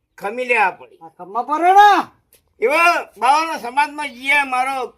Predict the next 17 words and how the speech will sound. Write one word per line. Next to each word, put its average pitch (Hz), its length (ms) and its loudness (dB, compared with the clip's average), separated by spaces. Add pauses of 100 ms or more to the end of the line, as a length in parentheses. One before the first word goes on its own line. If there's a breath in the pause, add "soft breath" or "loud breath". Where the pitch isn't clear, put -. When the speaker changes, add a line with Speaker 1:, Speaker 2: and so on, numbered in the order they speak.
(160)
Speaker 1:
અઘોરી 208 340 -8
ગિરનારી, 233 540 -4
આપણો 220 260 -4
બહુ 247 220 -8
મોજ 202 240 -10
મારી. 151 260 -16
Speaker 2:
હા, 254 260 0
હા. 349 300 10 (760)
મોજ, 339 220 2
મોજ. 381 480 8 (100)
Speaker 1:
મોજ? 415 400 2 (1000)
કઢી 262 260 -14
રોટલો 262 320 -20
ખાઈશું, 220 320 -20
પડ્યા 240 280 -4
રહીશું. 294 580 -6
Speaker 2:
હાઉ. 320 760 2